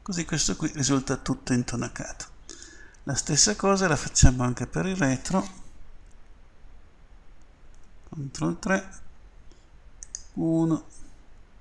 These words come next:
due, ah, potremmo farlo in un, in,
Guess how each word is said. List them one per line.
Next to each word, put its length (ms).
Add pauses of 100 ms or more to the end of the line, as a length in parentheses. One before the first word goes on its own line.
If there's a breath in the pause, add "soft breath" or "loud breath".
(220)
due, 380 (1200)
ah, 160
potremmo 340
farlo 280
in 100
un, 120
in, 760